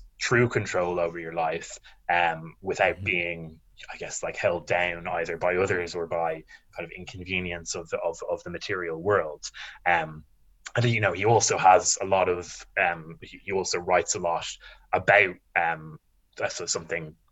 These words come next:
Speaker 1: like, called, called alienation, whereby, um, essentially individuals become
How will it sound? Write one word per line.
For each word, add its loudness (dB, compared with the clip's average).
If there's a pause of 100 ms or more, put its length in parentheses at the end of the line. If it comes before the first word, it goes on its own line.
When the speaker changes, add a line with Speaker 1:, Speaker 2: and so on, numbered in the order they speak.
(220)
Speaker 1:
like, 0
called, -6
called -2
alienation, 0
whereby, -4 (380)
um, -4 (580)
essentially 4
individuals -2
become -2